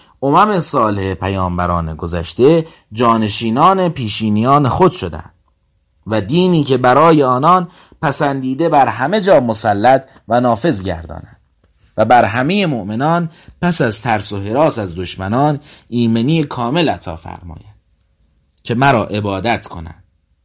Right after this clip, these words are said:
و بدون هیچ گونه شرک پرستش نمایند. آمده که فرمود،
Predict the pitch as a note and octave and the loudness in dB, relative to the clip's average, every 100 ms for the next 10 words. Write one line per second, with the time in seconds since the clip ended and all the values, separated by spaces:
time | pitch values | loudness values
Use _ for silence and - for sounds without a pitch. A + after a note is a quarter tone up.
0 | _ _ _ _ _ _ _ - G#2+ C3 | _ _ _ _ _ _ _ -6 0 0
1 | D3 C3+ A2 D3+ G#3 - D#3 E3+ E3 D#3+ | 2 0 -2 0 -2 -2 -4 -2 0 -2
2 | - _ - - F#3+ G3 - - A2+ G2+ | -8 _ -4 2 4 2 0 0 2 2
3 | - A2+ - E2+ E2 - _ _ _ _ | 0 -4 -4 -8 -16 -20 _ _ _ _
4 | _ _ _ _ _ _ _ _ _ _ | _ _ _ _ _ _ _ _ _ _
5 | _ _ B2+ A#2+ A2+ A2 A#2 G#2+ G#2+ G2+ | _ _ 0 2 0 -2 -4 -6 -4 -4
6 | F#2+ C3+ G#3 G#3 | -2 -2 -2 -2